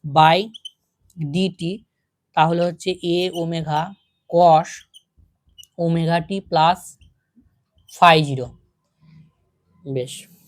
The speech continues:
তাহলে এ ওমেগা cos মানে হচ্ছে ওয়ান মাইনাস sin স্কয়ার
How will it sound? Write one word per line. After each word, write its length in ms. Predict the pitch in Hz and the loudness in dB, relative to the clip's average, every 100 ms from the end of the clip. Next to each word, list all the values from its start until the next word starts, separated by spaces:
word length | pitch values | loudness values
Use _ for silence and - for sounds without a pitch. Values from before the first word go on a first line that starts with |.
| - _ - | -20 _ 0
তাহলে 260 | 156 165 - - | 0 0 -4 2
এ 460 | 180 185 196 202 - - | 6 8 8 6 2 -2
ওমেগা 680 | 175 180 175 151 147 170 196 _ _ _ _ _ _ _ | 0 0 -2 2 2 2 -4 _ _ _ _ _ _ _
cos 340 | - 170 170 185 | 6 6 6 -2
মানে 180 | 180 | -4
হচ্ছে 340 | 180 - 190 190 - | -4 -4 -2 -2 -4
ওয়ান 380 | 160 160 175 180 | 0 2 0 -2
মাইনাস 440 | 175 170 175 208 - - _ _ _ - - | -2 -2 -4 -8 -12 -20 _ _ _ -20 -6
sin 300 | 160 165 175 | -2 -2 -4
স্কয়ার 480 | 180 - 175 180 | -6 0 2 2